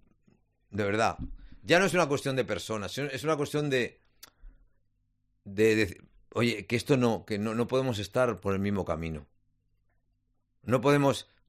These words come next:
tener un presidente y gente que ya estaba ha-, hace años y que sigue estando ahí en el club. Por supuesto que habrá gente muy válida, pero ya hemos vivido todo esto.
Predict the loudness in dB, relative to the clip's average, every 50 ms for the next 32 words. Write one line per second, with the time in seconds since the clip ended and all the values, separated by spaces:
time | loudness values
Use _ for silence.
0 | _ 0 2 4 4 4 2 2 2 0 0 0 0 2 2 0 0 -2 -4 -6
1 | -6 -6 -10 _ _ _ _ _ _ _ _ _ _ _ _ _ _ _ _ _
2 | _ _ _ _ _ -4 -2 2 4 4 4 6 6 4 4 4 0 -6 _ _
3 | _ _ _ _ _ _ _ _ _ _ _ _ _ _ _ _ _ _ _ _
4 | _ _ _ _ _ _ _ _ _ -2 0 0 0 0 4 4 6 8 8 6
5 | 6 4 2 -2 -6 -6 -2 -2 -2 -2 -2 -2 -4 -6 -6 -8 -10 -16 -20 _
6 | _ _ _ _ _ -12 -8 -6 -6 -6 -4 -2 0 0 0 0 0 0 0 2
7 | 2 2 4 4 2 0 0 -2 -6 -12 _ _ _ _ _ _ _ _ _ _
8 | _ _ _ -4 -2 -2 -2 -2 0 0 0 0 0 -2 -10 _ _ _ _ _
9 | _ _ _ _ _ _ _ _ _ _ _ _ _ _ -4 -2 0 2 4 6
10 | 6 6 6 4 4 4 2 2 2 0 -2 -4 -2 -2 -2 -2 0 0 0 0
11 | 0 -2 -4 -6 -8 -8 -12 _ _ _ _ _ _ _ _ _ _ _ _ _
12 | _ _ _ _ _ _ _ _ _ _ _ _ _ _ _ _ _ _ _ _
13 | _ _ _ _ _ -4 0 2 4 4 6 4 4 4 4 6 6 6 6 4
14 | 4 2 -2 -2 -2 -4 -6 -8 -10 -12 -12 -12